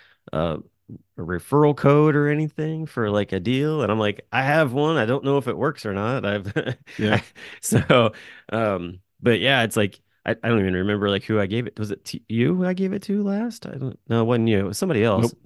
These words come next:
Speaker 1: Uh, somebody
Speaker 2: I got
Speaker 1: reached
Speaker 2: mine from Orlando. I
Speaker 1: Oh,
Speaker 2: think it was
Speaker 1: that's
Speaker 2: Orlando.
Speaker 1: Yeah.
Speaker 2: It was Orlando that they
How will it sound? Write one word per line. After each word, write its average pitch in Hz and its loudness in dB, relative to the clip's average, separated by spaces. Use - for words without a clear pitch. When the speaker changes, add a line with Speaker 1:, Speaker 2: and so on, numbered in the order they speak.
Speaker 1:
Uh, 107 -2
somebody 175 2
Speaker 2:
I 127 6
got 104 4
Speaker 1:
reached - -
Speaker 2:
mine 107 4
from 101 -2
Orlando. 104 -2
I 90 -2
Speaker 1:
Oh, - -
Speaker 2:
think 101 2
it - 0
was 101 0
Speaker 1:
that's - -
Speaker 2:
Orlando. 73 -6
Speaker 1:
Yeah. 107 2
Speaker 2:
It 117 -6
was 98 -4
Orlando 92 -6
that 92 -10
they 95 -4